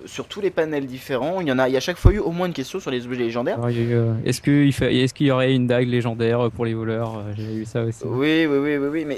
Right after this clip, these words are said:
Speaker 1: c'est, c'est vrai que je, je voyais pas que les objets légendaires intéressaient autant de personnes. Moi, je suis pas un légendophile, entre guillemets. Donc, je suis plus, euh, comment dire, euh, achievement addict, on va dire.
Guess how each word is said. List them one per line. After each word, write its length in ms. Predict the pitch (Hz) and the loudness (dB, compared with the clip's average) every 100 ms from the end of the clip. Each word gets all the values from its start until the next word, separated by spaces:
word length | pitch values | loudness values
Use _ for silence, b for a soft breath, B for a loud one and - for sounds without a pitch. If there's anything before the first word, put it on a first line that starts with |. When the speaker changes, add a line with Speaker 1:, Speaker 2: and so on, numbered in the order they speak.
| 127 | -8
Speaker 1:
c'est, 340 | 123 - 165 139 | -10 -6 -6 -4
c'est 140 | 165 | -4
vrai 140 | 185 | -2
que 280 | 226 - 151 | -6 -10 -12
je, 240 | 135 151 139 | -8 -8 -6
je 120 | 147 | -6
voyais 240 | 156 165 | -4 -4
pas 120 | 170 247 | -4 -6
que 80 | |
les 140 | 165 143 | -6 -6
objets 180 | 139 143 | -4 -4
légendaires 380 | 139 147 190 | -2 0 0
intéressaient 520 | 165 131 120 131 190 - | 0 -2 -4 -2 -6 -4
autant 220 | 139 175 | -2 0
de 80 | 175 | 0
personnes. 380 | 147 - 123 113 | -2 2 0 2
Moi, 180 | 123 127 | 0 0
je 320 | 117 117 113 | -2 -6 -6
suis 200 | - 117 | -10 -6
pas 240 | 156 147 | -2 -2
un 440 | 123 107 98 90 78 69 65 | -2 -6 -10 -12 -14 -16 -16
légendophile, 840 | 98 131 127 131 123 - - 196 120 113 - - | -6 -4 -2 -4 -4 -2 -2 -2 -8 -14 -20 -20
entre 100 | 113 | -16
guillemets. 280 | 104 113 180 B B B - - | -14 -12 -14 B B B -20 -20
Donc, 80 | 104 | -20
je 60 | |
suis 120 | - | -20
plus, 420 | 113 127 127 - 123 | -16 -10 -10 -8 -6
euh, 840 | 107 101 92 90 85 85 73 73 60 76 71 - - - - - - - - - - - | -4 -4 -4 -6 -6 -8 -8 -12 -14 -18 -20 -20 -20 -20 -20 -20 -20 -20 -20 -20 -20 -18
comment 220 | - 101 98 | -12 -10 -10
dire, 280 | 98 98 - B - 104 | -8 -10 -10 B -10 -6
euh, 80 | - | -4
achievement 500 | 123 - 117 123 117 | -4 -6 -6 -6 -4
addict, 340 | 117 143 - | -4 -6 -8
on 80 | 107 | -8
va 100 | 104 | -8
dire. 220 | 104 139 | -8 -8